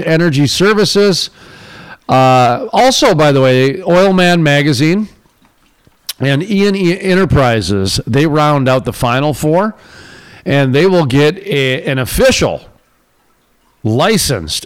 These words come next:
approved Crude Life stainless steel Pelican travel tumbler.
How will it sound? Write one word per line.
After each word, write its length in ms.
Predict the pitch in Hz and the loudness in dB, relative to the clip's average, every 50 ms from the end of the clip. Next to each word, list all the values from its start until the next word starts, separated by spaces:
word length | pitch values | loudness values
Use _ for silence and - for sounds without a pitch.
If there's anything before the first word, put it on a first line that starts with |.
| - _ | -10 _
approved 720 | 135 110 - - 156 190 202 156 107 90 80 - - - - - _ _ _ _ _ _ _ _ _ _ _ _ _ _ _ | -8 -6 -4 0 2 2 2 2 2 0 -4 -10 -16 -18 -18 -20 _ _ _ _ _ _ _ _ _ _ _ _ _ _ _
Crude 460 | - - 160 180 214 226 208 165 139 | -6 -2 0 2 2 2 2 2 0
Life 380 | 131 135 147 160 175 180 165 - | 2 2 2 2 2 2 0 -2
stainless 600 | - - - 160 160 170 190 190 190 185 156 - | -4 -4 -4 -2 0 0 0 0 0 -2 -2 -4
steel 400 | - - - 160 165 175 180 170 | -4 -6 -2 0 0 2 0 0
Pelican 840 | - - - - 180 185 196 190 - - 160 160 160 160 165 151 127 - _ _ _ _ _ _ _ _ _ _ _ _ _ _ _ _ _ - | -2 -4 -4 -2 0 0 0 -2 -2 -2 -2 0 0 0 0 -2 -4 -8 _ _ _ _ _ _ _ _ _ _ _ _ _ _ _ _ _ -12
travel 420 | - - 170 156 156 160 160 180 156 | -8 -4 -2 0 0 2 0 0 -2
tumbler. 520 | - 151 151 156 151 127 104 71 73 - | 0 0 0 0 0 0 -2 -4 -6 -14